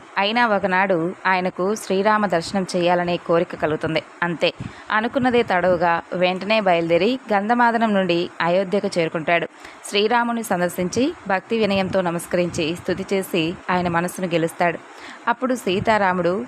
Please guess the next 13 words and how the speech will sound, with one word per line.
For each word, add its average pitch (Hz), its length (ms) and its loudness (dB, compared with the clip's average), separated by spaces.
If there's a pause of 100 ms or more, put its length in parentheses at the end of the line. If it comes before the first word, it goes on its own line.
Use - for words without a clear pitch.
హనుమను 196 340 0
గాఢంగా 180 600 2
ఆలింగనం 180 500 0
చేసుకుంటాడు. 175 520 0 (440)
శిరస్సును 262 360 2
మూడుసార్లు 190 540 0
ముద్దు 170 180 -2
పెట్టుకుంటాడు. 175 580 0 (280)
హనుమ 208 240 0
క్షేమ 202 360 0
సమాచారాలను 196 840 0
అడిగి 175 200 -2
తెలుసుకుంటాడు 170 640 0